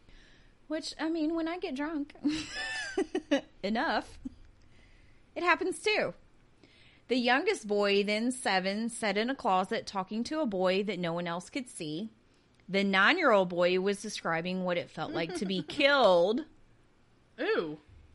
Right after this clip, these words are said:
Speaker 1: Campbell said the seven-year-old once flew out of the bathroom as if he'd been flown, thrown, <laughs>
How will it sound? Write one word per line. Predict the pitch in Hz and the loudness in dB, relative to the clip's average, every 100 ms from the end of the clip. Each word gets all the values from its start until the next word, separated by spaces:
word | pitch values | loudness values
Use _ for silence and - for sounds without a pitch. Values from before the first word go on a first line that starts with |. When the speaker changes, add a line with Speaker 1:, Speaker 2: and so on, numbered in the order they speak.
| - | -8
Speaker 1:
Campbell | - 247 262 269 | -2 2 2 0
said | 277 247 | 2 2
the | 240 | 2
seven-year-old | 262 247 294 285 240 214 214 | 2 2 4 2 4 4 2
once | 208 220 233 - | 0 0 -2 -6
flew | - - 240 233 269 349 - | -8 -4 4 6 6 2 6
out | 262 269 | 8 8
of | 262 | 4
the | 240 | 2
bathroom | 220 214 233 247 214 208 | 2 0 0 -2 -2 -2
as | 226 196 190 | -2 -2 0
if | 202 196 | -2 0
he'd | 240 | 0
been | 254 269 262 | 2 2 0
flown, | 220 180 180 214 247 - _ _ _ - - - - _ - | 0 0 0 0 -2 -6 _ _ _ -20 -20 -20 -20 _ -8
thrown, | 208 190 185 185 220 - _ _ _ | 0 2 4 2 -2 -6 _ _ _
<laughs> | - | -2